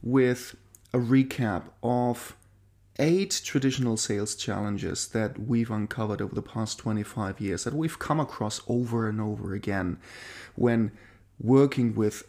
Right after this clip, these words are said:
clients and customers and with sales teams and sales organizations. Now, this is just, I would say it scratches the surface. There are more reasons as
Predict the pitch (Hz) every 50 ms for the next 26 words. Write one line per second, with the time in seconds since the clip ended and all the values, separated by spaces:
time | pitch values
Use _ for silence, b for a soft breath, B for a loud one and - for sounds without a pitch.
0 | - - - - 120 113 113 107 101 98 95 - - - 117 117 113 107 110 -
1 | - - 113 - - - 113 107 104 95 - - - 101 107 107 107 113 120 117
2 | 104 - - - - - 113 107 104 107 110 - - - - - 104 104 101 104
3 | 127 107 104 - - 113 107 101 - - 95 95 95 - 113 110 - - 107 107
4 | 110 107 - - 92 76 - - B B B B B B B 123 123 120 123 120
5 | 123 147 170 - 214 185 - - - - 139 127 127 - - - - - - _
6 | _ _ - _ _ _ - _ - _ _ _ - - - - 107 - - 202
7 | 226 185 - - 156 117 117 - - - - 135 131 131 131 - - 135 117 -
8 | - - 120 - - - 135 127 127 127 - 151 151 - - - - - - -
9 | - - 135 127 123 123 120 117 117 113 - - - 120 127 127 131 135 139 135
10 | 117 123 131 127 123 120 123 117 120 117 - 104 107 113 110 -